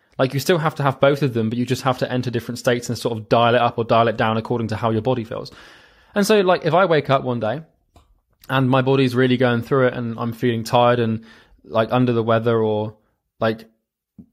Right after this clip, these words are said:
something's just not right and I just don't feel, like, great, then I might not, I'll still go to the gym, but I might not put myself through, like, an intense,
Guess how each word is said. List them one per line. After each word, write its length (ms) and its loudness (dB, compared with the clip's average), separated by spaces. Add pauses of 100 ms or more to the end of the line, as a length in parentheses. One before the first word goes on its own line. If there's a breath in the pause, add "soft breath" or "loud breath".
(140)
something's 440 0
just 180 -4
not 180 -4
right 240 2
and 100 -6
I 80 -2
just 200 -6
don't 180 -4
feel, 300 0
like, 240 0
great, 400 0 (340 loud breath)
then 360 2
I 80 2
might 340 0
not, 340 0
I'll 180 2
still 200 0
go 160 4
to 100 -14
the 100 -4
gym, 360 0
but 180 2
I 100 2
might 240 2
not 160 -2
put 160 -2
myself 440 0
through, 280 2
like, 300 2 (440)
an 100 2
intense, 680 -2